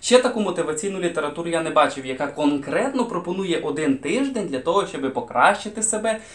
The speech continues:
для того, щоб вмотивувати себе і змінити своє життя раз і назавжди.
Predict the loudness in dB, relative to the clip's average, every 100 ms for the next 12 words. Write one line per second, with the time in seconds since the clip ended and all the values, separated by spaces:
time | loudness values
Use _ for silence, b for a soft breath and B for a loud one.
0 | B -8 -2 2 2 0 -4 -4 -2 -2
1 | 2 4 4 4 0 0 2 2 4 2
2 | 2 4 4 2 0 0 -2 -2 -6 -4
3 | -6 2 4 4 B B 0 4 4 4
4 | 4 6 8 6 2 -4